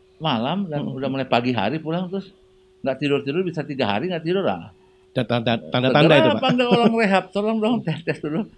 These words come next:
Speaker 1: Nah, atau mulai adakan pendekatan, "Kamu ada apa, sayang? Kamu ada kehadiran." Dia
Speaker 2: Ya.
Speaker 1: pasti akan terbuka, doain dia. Jangan, "Kamu udah pakai lagi ya, kamu udah,"
Speaker 2: Hmm.
Speaker 1: wah sudah selesai itu barang.
Speaker 2: Betul-betul memang dia akan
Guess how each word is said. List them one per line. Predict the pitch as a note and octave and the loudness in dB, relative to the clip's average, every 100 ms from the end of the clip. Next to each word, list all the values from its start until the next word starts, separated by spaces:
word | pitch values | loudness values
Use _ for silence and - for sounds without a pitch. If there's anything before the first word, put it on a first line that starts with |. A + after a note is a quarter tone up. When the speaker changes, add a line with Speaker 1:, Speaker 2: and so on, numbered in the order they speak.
| - - | -20 -16
Speaker 1:
Nah, | - A#2+ | -4 -2
atau | A3+ A#3+ | 0 0
mulai | G3 G3+ | 2 2
adakan | E3 F3 F#3 F#3 | 2 0 -2 -6
pendekatan, | F3+ E3+ E3 E3 D3+ D3 | -8 -8 -8 -8 -10 -10
"Kamu | C#3 D3 | -10 -10
ada | C3 B2+ C#3+ | -8 -8 -10
apa, | - A#2+ A2 | -8 -10 -8
sayang? | D#2+ E2+ E2+ E2+ | -8 -8 -8 -10
Kamu | A#2+ C3 | -10 -6
ada | A#2 C3+ - _ _ _ _ | -6 -8 -16 _ _ _ _
kehadiran." | - E3 E3+ D#3+ D3 C3 D3+ | -4 -2 0 -4 -8 -12 -6
Dia | D#3+ | -2
Speaker 2:
Ya. | A#3+ | 0
Speaker 1:
pasti | B2+ B3+ | 0 -2
akan | A#3 | -4
terbuka, | A3+ A#3 A#3 B2 | -4 -6 -8 -4
doain | C3 B2 A#2+ A#2+ | 0 0 -2 -4
dia. | C3 B2 D2+ - _ _ _ _ _ _ _ | -4 -8 -10 -18 _ _ _ _ _ _ _
Jangan, | A2 C3 D3 | -4 -2 -2
"Kamu | B2+ E3+ A3 | 0 4 8
udah | C4+ A#3 G#3+ | 8 8 8
pakai | G3+ A3 | 6 6
lagi | A#3 D#4 E4 | 8 8 8
ya, | C#4 F3+ | 6 6
kamu | F3 F3+ E4+ | 6 6 8
udah," | C#4 A#3+ | 8 8
Speaker 2:
Hmm. | G3 | 8
Speaker 1:
wah | G#3+ D#4+ D4 | 8 8 6
sudah | C#3 B2+ E3 A2+ | 2 -2 0 -4
selesai | G#2+ G#2 G2 D#3 E3 | -2 -6 -4 -4 -4
itu | C#3 | -4
barang. | C#3 A#2+ F#2+ G#2+ | -6 -6 -8 -4
Speaker 2:
Betul-betul | B2+ B2 A#2+ B2 | -2 2 2 4
memang | B2 A#2+ B2 | 4 4 4
dia | B2 A#2+ | 6 4
akan | A#2 A#2 A2 | 4 0 0